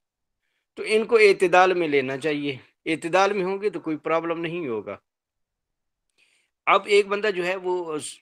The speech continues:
मीठा खा रहा है लेकिन वो मोटा हो रहा है,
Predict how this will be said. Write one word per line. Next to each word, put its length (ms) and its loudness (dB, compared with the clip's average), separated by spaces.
मीठा 320 -2
खा 220 -4
रहा 120 0
है 260 -10
लेकिन 220 -2
वो 180 -2
मोटा 320 -6
हो 200 -6
रहा 100 -4
है, 200 -10